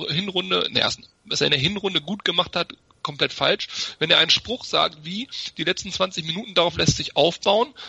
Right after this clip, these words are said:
dann sagt er gleichzeitig, „Ich habe mich die ersten siebzig Minuten vercoacht.“ Denn er hat ja einen Jonatas auf dem Platz gehabt, zum Beispiel. Er hat ja einen Julian Korb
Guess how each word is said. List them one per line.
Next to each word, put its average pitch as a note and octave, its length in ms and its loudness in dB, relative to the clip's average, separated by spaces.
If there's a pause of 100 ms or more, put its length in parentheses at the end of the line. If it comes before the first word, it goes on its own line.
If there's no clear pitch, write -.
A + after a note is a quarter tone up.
dann F3 160 2
sagt F#3 260 4
er F3 120 6
gleichzeitig, F3 720 2
„Ich - 40 -2
habe E3+ 140 0
mich F3+ 160 -10
die D#3+ 120 -2
ersten F3+ 360 -2
siebzig - 360 -6
Minuten F#3+ 420 -10
vercoacht.“ - 640 0 (420)
Denn E3+ 100 6
er D#3+ 140 6
hat - 180 -2
ja E3+ 160 0
einen D#3 180 -4
Jonatas D#3 520 -4
auf - 160 -2
dem C#3+ 100 -14
Platz - 320 -6
gehabt, - 420 -6 (140)
zum D#3 200 -2
Beispiel. C3 420 2
Er C#3+ 160 0
hat G3 160 -2
ja G#3 120 4
einen E3 140 0
Julian D#3+ 400 -2
Korb E3+ 300 0